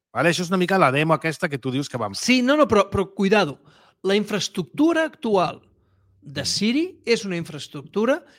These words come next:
Speaker 2: que té que córrer a escala contra mil milions de dispositius I O S
Speaker 1: Sí, sí, sí, sí,
Speaker 2: i que
Speaker 1: sí,
Speaker 2: la
Speaker 1: no, no.
Speaker 2: infraestructura es dissenya el dos mil nou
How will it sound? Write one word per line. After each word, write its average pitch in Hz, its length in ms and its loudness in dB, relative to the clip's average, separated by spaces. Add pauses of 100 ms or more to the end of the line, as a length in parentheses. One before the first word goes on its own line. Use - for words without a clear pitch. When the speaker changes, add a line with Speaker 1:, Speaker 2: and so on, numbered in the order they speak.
(140)
Speaker 2:
que 180 120 -6
té 240 120 -6
que 247 160 -4
córrer 170 400 -2
a - 80 -10
escala 170 640 -2 (240)
contra 165 300 -4
mil 226 280 0
milions 208 400 -2
de 180 80 -4
dispositius 156 600 -6
I 143 180 -6
O 135 100 -8
S 143 160 0
Speaker 1:
Sí, - 60 0
sí, 180 100 0
sí, 170 160 -4
sí, 175 140 -6
Speaker 2:
i 170 60 -6
que - 20 -12
Speaker 1:
sí, - 80 -16
Speaker 2:
la 208 40 4
Speaker 1:
no, 202 60 4
no. 202 140 4
Speaker 2:
infraestructura 139 460 0
es - 80 0
dissenya 220 460 -2
el 185 120 -2
dos 160 180 -4
mil 190 200 2
nou 135 320 -2